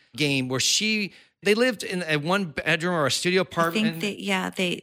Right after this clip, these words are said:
Speaker 2: cut down on their cars. They had odd jobs like walking dogs.
Speaker 1: Yeah, her,
Speaker 2: Like
Speaker 1: her boyfriend was doing all these odd jobs just to help her. They, they cut all their costs. They were eating ramen. They were just literally living as simply and as, as simple as possible.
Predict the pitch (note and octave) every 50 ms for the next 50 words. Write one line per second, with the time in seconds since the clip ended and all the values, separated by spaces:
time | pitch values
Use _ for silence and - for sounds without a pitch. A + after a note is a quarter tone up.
0 | - _ - - A3 - - G3+ F#3+ F#3 F3+ E3+ D3+ D3+ - - - G3 F#3+ F#3+
1 | G3 G3+ G3+ - - - _ - - F#3 F3 E3+ F3+ E3 D#3+ _ - F3 F3+ F#3
2 | F3 - F#3+ F3+ F3+ F#3 F#3 - E3+ D#3+ - - E3+ E3+ E3+ D#3+ - E3+ D#3 E3+
3 | D#3 D#3+ E3+ F#3+ G3 F#3+ - - E3+ F#3 F3 D3 C#3 C#3 C3+ B2 B2+ D3 C3+ A2
4 | E3 F3+ E3+ - F#3+ F#3 F3+ E3+ D#3 - F3 E3+ D#3+ D#3+ D#3+ D3 D3 D3+ E3+ D#3+
5 | - F3 E3+ D#3 - - D3 A2+ D3+ C#3+ C#3+ D#3 E3+ E3 - F3+ F3 F3 E3 D3+
6 | - - - - _ - D3+ D3+ C#3+ D#3 D3 C#3 - - F3+ - - E3 E3 E3+
7 | E3+ D#3+ - E3+ D#3 D3 - E3 D3+ D3 C#3+ C3+ A#2+ A#2 C#3 D3 E3 F3 F3+ F3+
8 | F3+ F3+ F3 D#3+ E3+ E3+ E3 D3 B2+ D3 D#3 - - D#3+ E3 F#3 A#3 C4 C4 B3
9 | G#3 G3 F#3+ G3+ F#3+ F#3 G3 F#3+ D#3 - - - - - F#3+ G3 F#3+ F#3+ G#3 G#3+
10 | G#3+ G#3 G#3 - D3+ C3+ B2+ B2 A2+ - - - - C#3 C3 B2 - - F3 F#3
11 | F3+ - G3 F3 - - E3 D#3+ D#3 - - F#3+ D#3